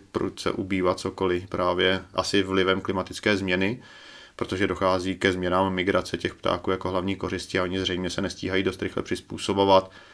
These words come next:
Ve Švýcarsku je to zase vlivem toho, že holubáři už si řekli: „Tak tohle už je příliš,“ a začali sokoly dost nevýbíravě pronásledovat a zabíjet a opravdu ta populace začala klesat. Takže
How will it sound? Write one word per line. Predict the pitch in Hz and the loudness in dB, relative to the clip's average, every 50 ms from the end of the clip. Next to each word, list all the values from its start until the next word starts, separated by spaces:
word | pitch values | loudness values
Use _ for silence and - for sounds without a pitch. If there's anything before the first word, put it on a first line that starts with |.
| - - - | -18 -2 -2
Ve | 101 - | -2 0
Švýcarsku | - 107 98 - 101 98 87 - - 98 | 2 0 2 4 4 4 4 2 0 0
je | 92 | 0
to | - 95 | 2 2
zase | 92 87 - - | 0 0 0 -2
vlivem | 95 92 92 92 90 92 92 92 87 | -2 0 0 2 2 2 2 2 0
toho, | - 90 87 92 92 | -2 -2 -2 -2 -2
že | 85 95 90 87 | 0 -2 -2 -2
holubáři | 87 87 90 90 85 87 87 85 87 87 95 90 85 - - - | 0 0 0 2 4 6 6 6 4 2 0 -2 -2 -6 -12 -18
už | - - - | -16 -6 -2
si | - | -2
řekli: | 87 90 90 - 92 90 | -2 -2 -2 0 -2 0
„Tak | - - 82 - | 0 -2 -6 -6
tohle | - 85 82 85 78 | -8 -8 -6 -8 -8
už | - - - | -8 -8 -8
je | 87 | -8
příliš,“ | 85 - - - 87 82 82 82 - - 87 | -8 -6 -2 -2 0 0 0 -4 -4 -6 -6
a | |
začali | 87 87 80 - - 90 90 87 85 - - - - - - - | -6 -6 -6 -4 -2 -2 -2 -2 -2 -8 -14 -20 -20 -20 -20 -12
sokoly | - - 92 - - 92 90 87 | -10 -10 -6 -2 0 0 0 0
dost | 92 87 - | 0 -2 -4
nevýbíravě | 95 85 90 95 92 87 - - - - 98 92 92 87 87 95 98 92 - | -6 -4 -2 0 0 -2 -2 -4 -2 2 4 4 4 6 6 4 4 4 4
pronásledovat | - 98 95 95 92 90 - - 101 92 92 90 90 - | 2 2 4 4 4 2 2 0 0 0 0 0 0 -2
a | - 92 | 0 0
zabíjet | 95 90 85 90 90 90 87 87 90 - | 0 0 0 2 2 4 2 2 2 0
a | - 92 | -2 0
opravdu | 87 82 - 90 90 85 90 90 | 0 -2 -2 -2 -2 -2 -2 -4
ta | - 87 | -6 -6
populace | 90 85 - - 85 85 - 90 | -10 -10 -10 -12 -12 -8 -6 -6
začala | 85 80 - 90 87 87 | -6 -6 -4 -4 -4 -4
klesat. | - 78 80 80 - 87 80 - - | -4 -6 -6 -2 -2 -2 -4 -4 -6
Takže | - 82 82 - 90 92 95 92 | -10 -10 -8 -6 0 0 0 0